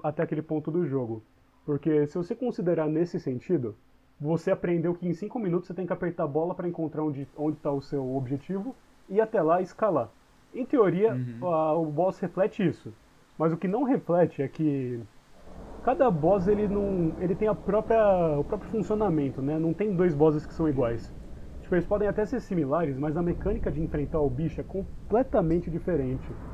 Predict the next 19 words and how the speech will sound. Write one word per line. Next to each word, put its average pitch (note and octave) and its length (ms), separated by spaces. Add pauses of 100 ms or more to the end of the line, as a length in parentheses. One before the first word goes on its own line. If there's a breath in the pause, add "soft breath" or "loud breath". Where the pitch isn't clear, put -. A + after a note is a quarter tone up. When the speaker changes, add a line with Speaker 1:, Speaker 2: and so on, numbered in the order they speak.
(760)
Speaker 1:
E, C3 800
lógico, D#3 320
alguns D3+ 260
são F#3+ 140
mais D#3+ 160
interessantes D3 520
que F3 140
outros, D#3 400
alguns C3+ 260
são D#3 140
mais C3+ 240
memoráveis C3 560
que F#3+ 120
outros. D3+ 400 (460)
E, C3+ 80
Speaker 2:
Uhum. C3+ 100
Speaker 1:
tipo, B2 600 (480)
o, - 240
a, G#3 80